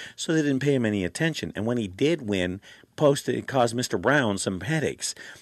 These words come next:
because now what's he gonna do with the guy? So he had to tell him, "Hey, you toe the line or else." And poor Mister Oosterno-, Oosterhoff, Oosterhoff, sorry, is only nineteen. He doesn't know he doesn't have to be intimidated by that.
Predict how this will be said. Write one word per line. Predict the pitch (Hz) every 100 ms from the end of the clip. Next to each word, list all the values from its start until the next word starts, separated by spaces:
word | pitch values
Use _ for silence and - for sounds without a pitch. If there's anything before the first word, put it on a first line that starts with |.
| -
because | 123 123 117
now | 151 190
what's | 180 165
he | 120
gonna | 104 92
do | 87
with | 78
the | -
guy? | 65 58 - - -
So | -
he | 113
had | 117 139
to |
tell | 120 131 107
him, | 90 - _
"Hey, | - 104 82 - _ _ _ _ _
you | 110 143 143
toe | - - 127
the | 110
line | 104 107 104 90
or | 87
else." | 90 69 - - - _ _ _ _ _ _ _ _
And | - 123
poor | - 143
Mister | 131 117
Oosterno-, | 110 165 185 117 117 104
Oosterhoff, | 120 160 - 101 98 87 - - _
Oosterhoff, | 165 156 107 90 85
sorry, | - 76 92 - - -
is | 135
only | 147 156 135
nineteen. | 131 127 170 151 76 - _ _ _ _ _ _ _
He | - 180
doesn't | 202 135
know | 113
he | 104
doesn't | 101 104
have | 107 95
to |
be | 98
intimidated | 87 - 110 92 85 78
by | 78 76
that. | 78 120